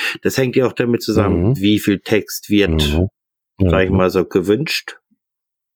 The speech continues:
Speaker 1: Das ist ja auch so eine
Speaker 2: Mhm.
Speaker 1: Sache, brauche ich nur so, so, so ein A fünf Blättchen voll kritzeln oder sollte es doch ein bisschen länger sein?
Speaker 2: Ja,
Speaker 1: Äh,
Speaker 2: klar.
Speaker 1: dann
Speaker 2: Das
Speaker 1: wird
Speaker 2: muss
Speaker 1: da natürlich,
Speaker 2: alles gemacht
Speaker 1: äh,
Speaker 2: werden und das
Speaker 1: daraus
Speaker 2: muss
Speaker 1: schon eine ganz
Speaker 2: irgendjemand
Speaker 1: andere
Speaker 2: sich
Speaker 1: Nummer,
Speaker 2: hinsetzen
Speaker 1: ne?
Speaker 2: und das schreiben.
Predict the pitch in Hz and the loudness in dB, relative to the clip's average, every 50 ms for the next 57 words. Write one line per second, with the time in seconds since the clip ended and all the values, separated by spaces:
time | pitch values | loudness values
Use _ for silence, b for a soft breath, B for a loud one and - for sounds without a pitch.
0 | _ _ _ _ _ _ _ _ 156 - - - - - 120 - - 98 95 - | _ _ _ _ _ _ _ _ -20 -20 -18 -14 -12 -12 -8 -4 -2 -2 -2 -2
1 | 101 101 - - 92 95 104 104 - 123 117 117 110 120 127 127 127 127 117 110 | -4 -4 -2 0 0 0 0 0 0 0 2 2 2 2 2 2 2 0 0 0
2 | 104 110 110 110 107 107 - 117 110 110 104 - 113 107 104 104 101 104 104 104 | 0 2 2 2 2 2 0 2 2 2 0 0 0 0 2 2 2 2 2 2
3 | 101 92 104 110 107 107 107 - 90 101 98 - - 113 113 110 - - 123 131 | 2 2 2 2 2 2 0 0 0 0 0 0 0 0 -2 -2 -2 0 0 0
4 | - - 156 143 135 - 143 143 139 139 - - - - 160 156 - 175 170 180 | 0 0 -2 -2 0 2 2 2 2 0 -4 -6 -4 -4 -4 -2 0 0 0 0
5 | 175 B B B B B B B B - - 104 113 110 117 120 113 - - 120 | -2 B B B B B B B B -2 2 2 2 4 2 2 2 2 2 0
6 | 120 113 - 113 - - - - 117 - - - 117 110 107 113 107 - - 107 | 0 0 0 -4 -4 -4 -4 -4 -4 -4 -2 -2 -2 0 0 -2 -2 -2 -2 0
7 | 101 95 95 104 113 131 139 143 160 165 175 190 196 185 B B B B B B | 0 2 2 2 2 2 2 2 2 2 2 2 0 -2 B B B B B B
8 | B B B - - 92 110 110 110 107 101 104 - 95 98 107 104 98 110 104 | B B B -2 0 2 2 4 2 2 0 0 0 0 0 0 0 0 2 0
9 | 107 - - 110 101 98 104 104 - - - - 104 107 107 - - 104 90 85 | 0 0 0 0 0 0 0 -2 -4 -2 0 2 2 2 0 -2 -2 0 0 0
10 | 101 101 101 101 98 98 98 101 117 - 131 127 - 95 98 - 98 95 92 101 | 2 2 2 2 2 4 4 4 4 2 2 2 0 0 0 0 0 0 0 0
11 | 95 98 - - - 107 101 98 98 95 101 98 - 95 92 123 120 107 90 85 | 0 0 0 -2 -2 -2 0 0 2 2 2 0 2 2 2 2 2 2 0 0
12 | 80 80 101 80 90 92 87 - - 90 87 - 87 - - - 78 76 80 95 | 0 0 0 2 2 0 0 0 0 0 0 0 0 -2 -2 -4 -2 0 2 2
13 | 127 143 | 2 0